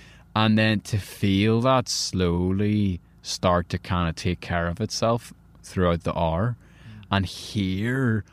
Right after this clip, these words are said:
Speaker 1: all the cracks and the creaks and the rumbling and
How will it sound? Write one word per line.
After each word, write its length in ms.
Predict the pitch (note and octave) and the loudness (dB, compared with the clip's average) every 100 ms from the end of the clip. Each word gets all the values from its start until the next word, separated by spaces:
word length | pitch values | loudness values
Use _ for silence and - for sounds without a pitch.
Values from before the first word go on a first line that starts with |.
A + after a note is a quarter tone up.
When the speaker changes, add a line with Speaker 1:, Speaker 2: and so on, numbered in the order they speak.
| _ _ | _ _
Speaker 1:
all 480 | F#2+ G2 G2+ A2 A2+ | 2 4 6 4 4
the 120 | G#2+ | 2
cracks 960 | - - - G2+ G2 G2 G2 G#2 - - | -2 -8 -6 0 2 4 2 0 -6 -12
and 220 | G2+ G2 F2+ | -6 -2 -2
the 80 | E2+ | -4
creaks 760 | - - G#2 G2 G2+ G2 - - | -10 -4 0 2 0 -2 -10 -8
and 220 | F2+ F2+ | -4 -2
the 120 | E2+ | -2
rumbling 1040 | E2 E2+ G2 G2 G2 G2+ G2+ G2+ G2+ G2 G2 - - - - _ - | -2 -2 0 2 2 2 2 0 0 0 -2 -6 -20 -20 -20 _ -4
and 580 | G2 G2 F#2+ F#2+ F#2+ | 0 2 2 0 -2